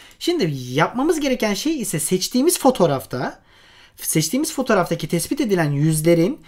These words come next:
şuradaki arkadaşlarla ne kadar uyuştuğunu, ne kadar uyuştuğunda bunu etiketleyeceğini bizim Face A P I'ye söylememiz gerekiyor. Bunun için de Face Matcher e, face matcher'ı kullanacağız içerisindeki.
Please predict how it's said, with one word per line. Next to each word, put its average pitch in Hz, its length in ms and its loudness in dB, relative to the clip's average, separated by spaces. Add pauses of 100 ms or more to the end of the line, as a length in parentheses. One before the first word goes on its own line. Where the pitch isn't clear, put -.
(180)
şuradaki 311 500 0
arkadaşlarla 240 800 2
ne 180 220 2
kadar 226 340 6
uyuştuğunu, 226 840 2
ne 247 120 0
kadar 277 280 0
uyuştuğunda 220 1300 0
bunu 202 220 -2
etiketleyeceğini 175 1300 2 (280)
bizim 214 300 2
Face 330 340 0
A 190 240 4
P 139 160 0
I'ye 262 160 4 (160)
söylememiz 147 600 0
gerekiyor. 127 360 -4 (220)
Bunun 294 180 0
için 233 160 -4
de 320 60 -2
Face 320 320 -2
Matcher 320 280 -2 (720)
e, 151 440 -2
face 320 200 2
matcher'ı 196 260 -2
kullanacağız 120 460 -6
içerisindeki. 117 600 -8